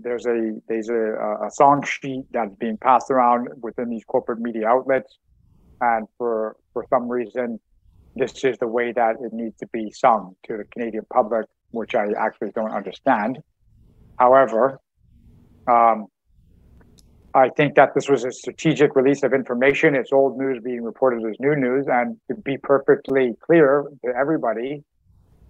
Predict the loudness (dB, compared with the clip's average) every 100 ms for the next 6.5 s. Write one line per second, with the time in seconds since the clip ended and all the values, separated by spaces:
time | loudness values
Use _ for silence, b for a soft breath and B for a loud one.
0 | _ _ _ _ _ 4 6 6 4 4
1 | 4 6 4 2 0 0 4 6 4 -2
2 | -12 -20 _ -8 -6 -6 -8 0 0 -2
3 | _ _ _ -6 -4 0 2 2 0 -8
4 | -10 -6 -2 -2 -2 -2 0 0 -2 -6
5 | -2 2 2 0 -4 -8 -10 -6 -2 -2
6 | -2 -6 -2 -4 -2